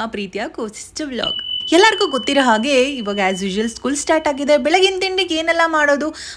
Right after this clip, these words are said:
ಅನ್ನೋದು ಎಲ್ಲರಿಗೂ ಯೋಚನೆ ಇದ್ದೇ ಇರುತ್ತಲ್ವಾ? ಈ ರೆಸಿಪಿ ಏನು ತರಕಾರಿ ಇಲ್ಲ ಅಂದ್ರೂ ಕೂಡ ಡೆಫಿನೆಟ್ ಆಗಿ ತುಂಬಾ ಯಮ್ಮಿಯಾಗಿ ಮಾಡ್ಬೋದು. ಮಿಕ್ಕಿರೋ ನಾವು ದೋಸೆ ಹಿಟ್ಟಲ್ಲಿ, ಅಂದ್ರೆ ದೋಸೆ ಬ್ಯಾಟರಲ್ಲಿ ಒಂದು ಸಕ್ಕತ್ತಾಗಿರೋ ಈಸಿ ಪಡ್ಡು ಹೇಗ್ ಮಾಡೋದು ಅಂತ ನೋಡೋಣ. ಇದು ಮಕ್ಳ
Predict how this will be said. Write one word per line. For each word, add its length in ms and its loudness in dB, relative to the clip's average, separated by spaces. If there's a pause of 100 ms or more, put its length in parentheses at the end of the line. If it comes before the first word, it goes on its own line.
ಅನ್ನೋದು 300 -2
ಎಲ್ಲರಿಗೂ 460 -2
ಯೋಚನೆ 640 -2
ಇದ್ದೇ 380 -2
ಇರುತ್ತಲ್ವಾ? 640 0
ಈ 180 -4
ರೆಸಿಪಿ 300 -10
ಏನು 240 -10
ತರಕಾರಿ 460 -4
ಇಲ್ಲ 180 -4
ಅಂದ್ರೂ 200 -2
ಕೂಡ 320 -2
ಡೆಫಿನೆಟ್ 640 -2
ಆಗಿ 160 -2
ತುಂಬಾ 380 0
ಯಮ್ಮಿಯಾಗಿ 640 0
ಮಾಡ್ಬೋದು. 720 -2
ಮಿಕ್ಕಿರೋ 680 2
ನಾವು 340 0
ದೋಸೆ 260 0
ಹಿಟ್ಟಲ್ಲಿ, 540 -2
ಅಂದ್ರೆ 300 -4
ದೋಸೆ 180 -2
ಬ್ಯಾಟರಲ್ಲಿ 600 0
ಒಂದು 100 0
ಸಕ್ಕತ್ತಾಗಿರೋ 720 0
ಈಸಿ 540 -2
ಪಡ್ಡು 240 0
ಹೇಗ್ 360 0
ಮಾಡೋದು 280 2
ಅಂತ 160 -2
ನೋಡೋಣ. 320 -2
ಇದು 500 -2
ಮಕ್ಳ 220 -2